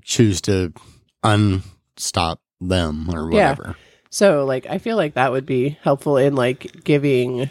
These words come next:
Speaker 2: people a chance to say goodbye or whatever.
Speaker 1: <clears throat>
Speaker 2: But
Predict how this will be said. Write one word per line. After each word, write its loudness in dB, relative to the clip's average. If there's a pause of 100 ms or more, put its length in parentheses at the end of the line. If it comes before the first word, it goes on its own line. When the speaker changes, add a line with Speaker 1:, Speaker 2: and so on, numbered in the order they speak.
Speaker 2:
people -2
a 4
chance 0
to -4
say -2
goodbye 0
or 0
whatever. 0
Speaker 1:
<clears throat> -20 (640)
Speaker 2:
But 2